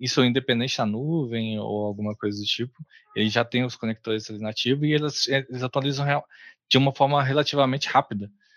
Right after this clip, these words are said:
É, e mesmo que você não tenha um conector, é, nativo daquela ferramenta, geralmente você consegue pelo menos colo-,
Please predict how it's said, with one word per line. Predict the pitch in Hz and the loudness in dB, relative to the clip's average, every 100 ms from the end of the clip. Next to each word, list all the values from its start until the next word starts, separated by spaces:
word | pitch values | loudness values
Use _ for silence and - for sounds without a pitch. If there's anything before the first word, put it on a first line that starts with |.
| _ _ - | _ _ 0
É, | 107 110 110 113 113 110 107 110 - | 4 4 4 2 0 0 0 -4 -2
e | 131 | 2
mesmo | 139 180 - | 6 4 2
que | |
você | 180 170 165 | -2 0 2
não | 156 160 | 0 0
tenha | - 147 185 175 | 2 4 4 2
um | 131 127 123 117 110 107 | 0 -2 -2 -2 -2 -2
conector, | - 110 - - 107 104 98 101 - _ _ _ - - | 0 -2 -2 -2 -2 0 -4 -8 -14 _ _ _ -8 -2
é, | 104 104 101 | 0 0 -2
nativo | 104 120 - - 202 165 117 | 0 0 2 2 2 0 -2
daquela | 107 - 113 | -2 -2 -4
ferramenta, | 113 117 110 120 170 139 | -4 -2 0 0 -2 -2
geralmente | 139 143 - | -2 -2 -4
você | 147 143 147 | -4 -2 -2
consegue | 151 143 131 | -2 0 0
pelo | 143 135 | 0 -2
menos | 135 - | -4 -6
colo-, | 147 | -6